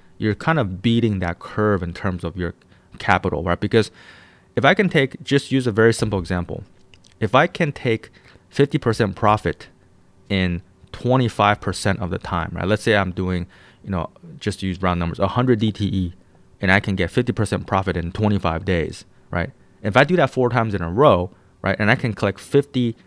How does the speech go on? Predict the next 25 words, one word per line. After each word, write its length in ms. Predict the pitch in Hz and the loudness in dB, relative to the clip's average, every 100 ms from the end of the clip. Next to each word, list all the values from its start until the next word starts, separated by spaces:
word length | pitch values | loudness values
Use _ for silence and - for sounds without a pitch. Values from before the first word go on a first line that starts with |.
| _ | _
percent 360 | - 101 107 101 | -4 0 0 0
profit 360 | 113 117 107 - | 2 2 0 -2
four 260 | - 127 | 2 4
times 300 | 131 123 113 | 4 2 4
in 60 | 104 | 0
a 80 | 92 | 2
row 240 | 104 107 | 4 4
in 80 | 92 | 2
the 60 | |
hundred 220 | 104 101 87 | -2 -2 2
days, 280 | 101 85 95 | 2 0 -2
right? 180 | 87 - _ - _ - | -4 -6 _ -20 _ -4
I'm 140 | 113 120 | 0 0
essentially, 480 | - 113 110 101 - - _ - | 0 -2 0 -4 -4 -12 _ -10
you 80 | |
know, 180 | 95 92 _ | -8 -8 _
quadrupling 680 | - 107 117 120 - 101 92 - _ _ | -6 -4 0 -2 0 -2 -2 -6 _ _
kind 140 | - 95 | -4 -2
of 60 | |
my 80 | 87 | -2
capital 340 | - 101 101 | 0 0 0
efficiency 440 | 95 107 101 92 90 | -2 -2 -4 -8 -4
rather 320 | 90 110 120 | 2 4 4
than, 240 | 101 92 95 - - _ - | 2 0 -4 -16 -20 _ -6
um, 400 | 95 90 85 | -4 -2 -4